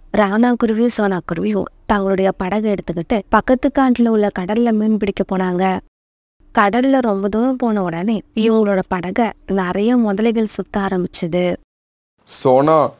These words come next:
Speaker 2: இந்த இடத்துல நிறைய முதலைகள் இருக்கு. இதுங்க கிட்ட இருந்து நாம தப்பிக்கிறது ரொம்ப கஷ்டம்.
Speaker 1: ராணாஜி, அங்க பாருங்க, மேற்கு பக்கம் ஒரு கரை தெரியுது.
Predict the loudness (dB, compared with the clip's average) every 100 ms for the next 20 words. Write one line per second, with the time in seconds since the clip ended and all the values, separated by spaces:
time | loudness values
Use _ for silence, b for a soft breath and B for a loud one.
0 | _ -2 2 4 4 4 4 4 6 6
1 | 6 6 4 4 4 4 6 4 4 4
2 | 4 4 0 _ 0 0 2 2 0 2
3 | 4 4 2 2 2 2 2 2 2 0
4 | 2 2 4 4 4 2 4 4 4 2
5 | 2 0 _ _ _ _ _ _ _ _
6 | -2 0 2 2 2 0 -4 0 0 2
7 | 4 2 2 0 -2 _ 2 4 6 2
8 | 0 -2 0 0 0 0 0 0 2 2
9 | 2 2 2